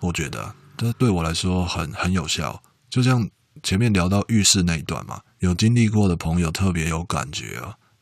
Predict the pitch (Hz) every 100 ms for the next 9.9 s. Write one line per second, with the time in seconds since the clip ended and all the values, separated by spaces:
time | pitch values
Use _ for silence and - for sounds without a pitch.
0 | _ - 117 120 104 95 95 82 107 101
1 | - _ _ - 113 120 113 90 82 95
2 | 98 98 92 90 92 92 87 85 87 _
3 | - 104 87 - 78 80 - 98 90 92
4 | 82 85 78 - _ _ _ - - 98
5 | 95 90 - 76 80 - _ _ _ _
6 | _ - 113 110 87 104 82 82 90 90
7 | 90 _ - 117 113 87 85 80 80 78
8 | 78 85 85 - 76 - - _ _ _
9 | _ - 82 95 80 - - - 64